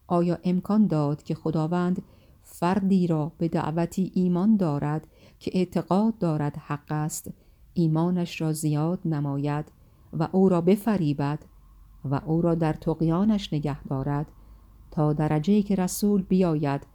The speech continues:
و به او خبر دهد که او حق است، ولی در حالی که در باطل باشد؟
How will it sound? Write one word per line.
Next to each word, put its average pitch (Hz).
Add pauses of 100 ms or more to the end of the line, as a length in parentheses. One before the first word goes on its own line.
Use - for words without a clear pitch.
(260)
و -
به 160
او 180
خبر 170
دهد 147 (320)
که -
او 170
حق 175
است، 139 (440)
ولی 151
در 151
حالی 196
که 196
در 156
باطل 147
باشد؟ 147